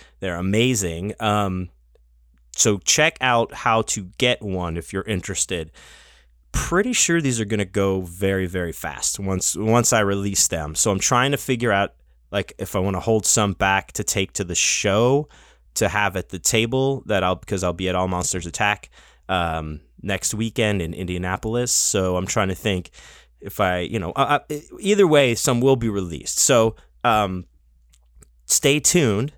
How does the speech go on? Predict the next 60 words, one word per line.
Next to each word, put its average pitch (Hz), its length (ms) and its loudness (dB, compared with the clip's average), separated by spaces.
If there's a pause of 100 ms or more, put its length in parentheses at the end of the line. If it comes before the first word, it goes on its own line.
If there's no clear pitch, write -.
(100)
if 123 160 2
you're - 160 -2
interested 139 460 0
in 120 120 -2
something 110 360 0
like 95 220 -2
that. 95 520 -2
It's, - 200 -6
it's 104 180 -4
a 101 60 -2
very 104 320 2
cool 101 340 -2
ass 87 240 -2
fucking 85 300 -8
toy. 85 240 -8
It's - 140 -8
a, 101 120 -8
it's 107 140 -6
a 110 40 -6
cool 135 300 -2
ass 104 180 2
piece - 380 -6
to 90 140 -8
put, - 340 -4
like, 85 280 -6 (500)
you 98 100 -6
know, 82 220 -6
put 98 240 -2
up 92 200 -2
and, 82 140 -6
and 80 180 -8
have, 85 300 -6
like, 82 200 -10
people, 82 440 -8 (380)
uh, 71 280 -6
look 101 280 -2
at 92 240 0
it. 82 40 -6
You 92 100 -6
could - 200 -14
dust - 320 -2
it, - 300 -6 (300)
you 101 140 -4
know, 92 380 -4 (260)
you 92 140 -6
could, 90 300 -4
uh, 80 300 -6 (140)
always 139 400 4
know 117 440 2
that 92 200 -4
it's - 140 -4
time 98 280 0
to 90 80 -4
fuck - 420 -6
when 87 140 -8
you 85 100 -8
have 90 260 -8
this 67 260 -10
thing. 71 200 -14
So 95 260 -4